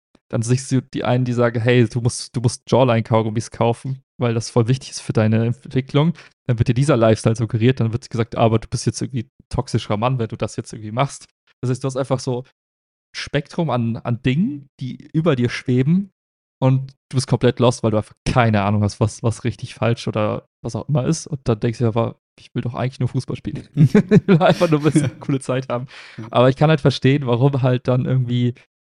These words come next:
Speaker 1: Leute sagen, ich flüchte quasi in diese eine Bubble.
Speaker 2: Total.
Speaker 1: Ich lass mich da irgendwie,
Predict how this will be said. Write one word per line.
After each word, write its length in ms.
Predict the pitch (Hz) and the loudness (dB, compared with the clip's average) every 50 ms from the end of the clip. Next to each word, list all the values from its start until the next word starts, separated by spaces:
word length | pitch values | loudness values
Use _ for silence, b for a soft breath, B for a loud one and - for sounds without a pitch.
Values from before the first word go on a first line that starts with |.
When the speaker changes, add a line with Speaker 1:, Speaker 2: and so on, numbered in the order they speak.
| _ _ _ _ _ | _ _ _ _ _
Speaker 1:
Leute 420 | 117 120 117 123 131 - 135 131 135 _ _ _ _ _ _ _ _ _ _ _ 123 | 4 6 6 6 6 6 4 4 2 _ _ _ _ _ _ _ _ _ _ _ 2
sagen, 400 | 123 123 123 123 120 120 117 113 - _ _ _ _ _ _ _ _ _ _ _ | 4 4 4 2 0 -6 -12 -12 -12 _ _ _ _ _ _ _ _ _ _ _
ich 120 | 123 - | -4 -4
flüchte 340 | - - 143 139 - - 135 | 2 6 6 6 6 4 2
quasi 400 | 123 - 120 117 120 117 - 131 | 2 4 4 4 4 4 2 0
in 200 | - - 131 120 | 0 2 2 0
diese 260 | 113 - 120 110 117 | 0 -2 -2 0 0
eine 200 | - 131 131 131 | 0 2 2 2
Bubble. 380 | 127 127 107 98 117 123 151 160 - _ | 2 0 -6 -6 -6 -8 -8 -8 -12 _
Speaker 2:
Total. 280 | - - - - 95 | -20 -20 -14 -12 -8
Speaker 1:
Ich 40 | 87 | -8
lass 160 | 135 135 - | -8 -8 -8
mich 120 | - - - | -12 -6 -4
da 180 | 139 120 120 | -2 -2 -2
irgendwie, 400 | 131 123 110 104 120 117 113 117 | -4 -6 -10 -10 -10 -10 -10 -10